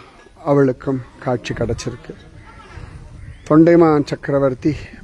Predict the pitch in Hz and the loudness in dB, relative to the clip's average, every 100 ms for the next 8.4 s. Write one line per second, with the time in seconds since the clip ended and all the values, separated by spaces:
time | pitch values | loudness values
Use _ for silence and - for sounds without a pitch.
0 | 139 143 - 151 - 143 - 135 143 151 | -2 -2 0 -4 -4 -14 -6 -2 0 0
1 | 160 127 135 120 127 160 143 123 135 147 | -2 -2 -4 -2 -2 -2 -4 -4 -2 -6
2 | 127 127 120 139 175 151 - - - - | -2 -2 0 -2 -2 -8 -12 -20 -20 -20
3 | - - - - 156 196 - 208 175 151 | -20 -20 -14 2 4 4 2 2 4 2
4 | 135 127 135 135 139 147 135 - - - | 0 0 -2 0 0 0 -4 -8 -18 -20
5 | _ - - 127 135 147 175 175 185 262 | _ -12 -2 2 4 6 6 4 -2 -8
6 | _ _ _ _ _ - - 131 131 131 | _ _ _ _ _ -20 -4 2 2 2
7 | 147 139 - - - 131 127 - 143 123 | 0 0 -4 -18 -8 -4 -4 -4 -6 -6
8 | 113 - 127 - | -10 -6 -6 -6